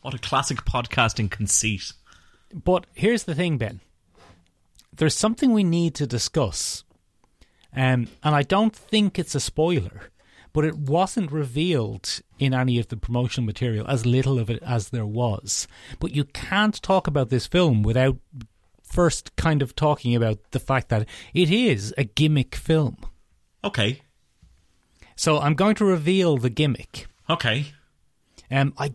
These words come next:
Speaker 2: don't think this will ruin it for you if you're going to watch it, because
Speaker 1: Oh, okay.
Speaker 2: it's almost kind of surprising that the, uh, the trailers and the, the production doesn't really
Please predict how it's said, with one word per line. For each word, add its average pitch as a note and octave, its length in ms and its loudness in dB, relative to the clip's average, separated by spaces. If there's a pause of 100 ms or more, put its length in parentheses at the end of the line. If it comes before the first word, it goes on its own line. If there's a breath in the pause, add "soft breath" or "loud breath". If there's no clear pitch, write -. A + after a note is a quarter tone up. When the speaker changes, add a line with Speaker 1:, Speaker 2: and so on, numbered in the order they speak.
Speaker 2:
don't C4 340 0
think A3+ 300 0
this F#3 200 -2
will E3 120 4
ruin D3 320 4
it B2+ 60 0
for A#2 180 -2
you G#2 180 -2
if F#2 80 -4
you're A2+ 100 -2
going A2+ 200 0
to G#2+ 80 -4
watch A2+ 320 -2
it, G2 140 -10
because A#2+ 340 0 (160)
Speaker 1:
Oh, C3 60 -6
okay. - 140 -2
Speaker 2:
it's - 80 2
almost F3+ 340 2
kind E3+ 140 0
of D3 60 0
surprising D3 640 2
that A#2 320 -2
the, A#2 220 0
uh, A2 220 -2 (100)
the - 80 -20
trailers A#2+ 480 0
and G#2+ 180 0
the, G#2+ 240 -4 (200)
the - 100 -8
production A2+ 400 -2
doesn't G#2 260 -2
really G#2+ 300 -2